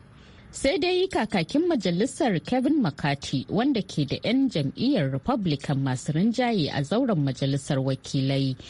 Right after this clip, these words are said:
tuni ya ki amincewa da kaɗa ƙuri'a kan shirin majalisar dattawan. A madadin haka, majalisar ta kaɗa ƙuri'a a yammacin jiya Alhamis kan gyare-gyare ga ƙudurin kasafin kuɗin na tsawon shekara guda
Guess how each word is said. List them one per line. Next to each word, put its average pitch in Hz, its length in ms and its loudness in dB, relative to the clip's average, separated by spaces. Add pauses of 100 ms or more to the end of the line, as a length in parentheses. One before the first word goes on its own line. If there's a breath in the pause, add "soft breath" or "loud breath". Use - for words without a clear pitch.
(200 loud breath)
tuni 165 460 0
ya 226 180 0
ki - 160 -4
amincewa 196 880 0
da - 120 -4
kaɗa - 360 -2
ƙuri'a 151 480 0
kan 285 220 0
shirin 139 340 -2
majalisar 147 640 0
dattawan. 135 840 0 (440 loud breath)
A - 80 0
madadin 277 460 2
haka, 311 400 0
majalisar 180 800 0
ta 262 240 -2
kaɗa - 320 -2
ƙuri'a - 480 0
a 147 80 0
yammacin 143 480 2
jiya 254 300 -2
Alhamis 147 580 0
kan 254 240 2
gyare-gyare 135 800 0
ga 131 140 -2
ƙudurin 143 500 0
kasafin 151 480 -2
kuɗin 202 320 -2
na 139 140 0
tsawon 143 340 0
shekara 131 560 0
guda 196 380 -2